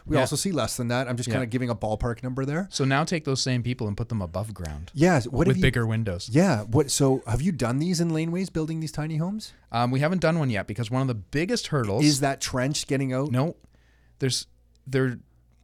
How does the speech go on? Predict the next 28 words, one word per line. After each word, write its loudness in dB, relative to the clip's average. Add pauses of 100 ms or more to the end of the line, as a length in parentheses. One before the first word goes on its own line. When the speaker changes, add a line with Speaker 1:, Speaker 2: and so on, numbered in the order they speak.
(240)
Speaker 2:
because -2
the -2
way 2
it -2
falls -2
in, 0
the 0
city -2
is -2
determining -2
it -6
to -6
be -2
a -2
separate -4
new -2
detached -8
home. -4
So -4
it -6
has -6
thirty-eight -4
thousand -2
dollars -2
of -12
development -6
charges. -10
Speaker 1:
No. -4